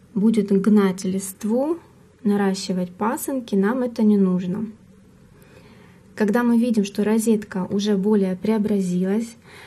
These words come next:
э, доросла вот до стартёра, в этот момент мы её уже не удобряем азотом. Мы начинаем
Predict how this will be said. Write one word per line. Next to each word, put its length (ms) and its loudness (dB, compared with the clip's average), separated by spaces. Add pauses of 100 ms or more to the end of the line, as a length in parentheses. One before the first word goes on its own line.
(220)
э, 320 -2
доросла 580 0
вот 220 -4
до 340 0 (200)
стартёра, 840 -2 (920)
в 120 0
этот 300 2
момент 500 2
мы 160 4
её 260 2
уже 380 -2
не 240 2
удобряем 680 0
азотом. 760 -2 (3250)
Мы 320 6
начинаем 800 2